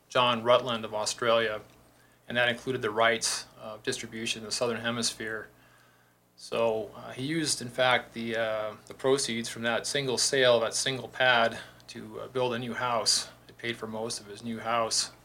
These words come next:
a two-story house, which was across, uh, Tupper Street from his, uh, older house, which was, uh, there since, I think, the late, uh, eighteen eighties or so.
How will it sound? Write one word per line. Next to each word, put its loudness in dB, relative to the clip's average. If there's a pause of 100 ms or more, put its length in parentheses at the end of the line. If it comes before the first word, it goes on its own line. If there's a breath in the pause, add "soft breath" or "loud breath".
(140)
a -20
two-story -8
house, -6
which -16
was -18
across, -2
uh, -8 (420)
Tupper -6
Street -6
from -10
his, -14
uh, -18 (400)
older -2
house, -2
which -18
was, -20
uh, -18 (120)
there -10
since, -14
I -20
think, -14
the -12
late, -14 (140)
uh, -6 (160)
eighteen -8
eighties -8
or -14
so. -12